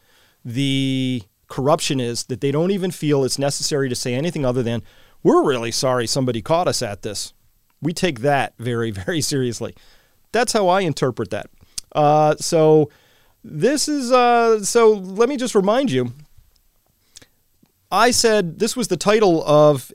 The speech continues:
a slide that I put on March fourth, twenty twenty, when I saw that the Federal Reserve was striding to the rescue for these markets. This is the exact same moment in time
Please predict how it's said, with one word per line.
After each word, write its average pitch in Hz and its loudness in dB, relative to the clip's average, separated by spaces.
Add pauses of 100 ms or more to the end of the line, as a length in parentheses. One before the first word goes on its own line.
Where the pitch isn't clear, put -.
a 143 2
slide 196 0
that 139 0
I 143 2
put 170 -2
on 135 2
March 170 0
fourth, 208 0
twenty 185 -8
twenty, 196 -2
when 127 -2
I 139 2
saw 190 4
that 160 -4
the 139 -10
Federal 185 0
Reserve 165 -2
was 131 -2
striding 151 2
to 175 -6
the 147 -2
rescue 143 0
for 139 -8
these 123 -4
markets. 147 -2
This 180 -6
is 220 -10
the 175 -4
exact 135 -8 (320)
same 143 -2
moment 139 -2
in 123 -10
time 127 -2